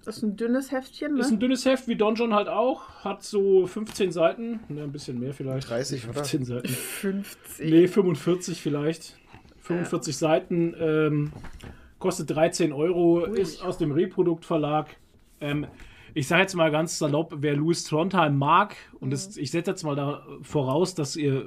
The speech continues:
Speaker 2: wisst, wer das ist und was derjenige für Kunst macht und Comics, der kann hier absolut gut zugreifen.
Speaker 1: Genre-Fans schlagen zu.
Speaker 2: So sieht's mal aus.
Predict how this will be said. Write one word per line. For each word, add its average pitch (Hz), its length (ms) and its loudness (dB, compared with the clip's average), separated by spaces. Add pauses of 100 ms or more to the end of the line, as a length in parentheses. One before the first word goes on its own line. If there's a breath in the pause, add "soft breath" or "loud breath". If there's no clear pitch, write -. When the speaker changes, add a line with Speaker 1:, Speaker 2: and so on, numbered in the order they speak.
Speaker 2:
wisst, 175 220 -2
wer 151 100 2
das 139 160 0
ist 196 280 2
und 143 180 -2
was 143 360 -6
derjenige 147 640 0
für 135 200 0
Kunst 175 340 -2
macht 151 240 0
und 127 120 -4
Comics, 139 420 0
der 123 320 -2 (280 loud breath)
kann 151 200 -2
hier 139 220 4
absolut 143 420 -2
gut 139 180 -6
zugreifen. 127 500 -8
Speaker 1:
Genre-Fans 220 640 0
schlagen 185 340 -4
zu. 165 120 -10
Speaker 2:
So 160 120 -8
sieht's 131 240 -2
mal 120 100 0
aus. 117 340 -4